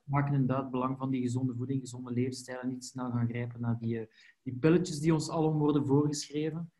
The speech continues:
Ehm, ja, ik, ik weet niet, is er misschien nog een laatste boodschap dat je wilt meegeven aan, eh, aan de luisteraar?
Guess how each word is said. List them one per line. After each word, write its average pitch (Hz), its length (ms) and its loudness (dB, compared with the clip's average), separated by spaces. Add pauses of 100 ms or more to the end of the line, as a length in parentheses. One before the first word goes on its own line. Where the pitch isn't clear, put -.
(460)
Ehm, 120 460 -2 (1600)
ja, 131 440 2
ik, - 140 -8
ik - 300 -14
weet 160 140 8
niet, 180 100 6
is 160 140 4
er 156 60 2
misschien 156 240 6
nog 156 100 6
een 147 60 6
laatste 147 380 4
boodschap 147 380 6
dat 151 100 8
je 151 60 10
wilt 147 200 8
meegeven 156 640 4
aan, 143 300 0
eh, 139 220 4
aan 135 120 0
de 127 100 0
luisteraar? 147 960 -2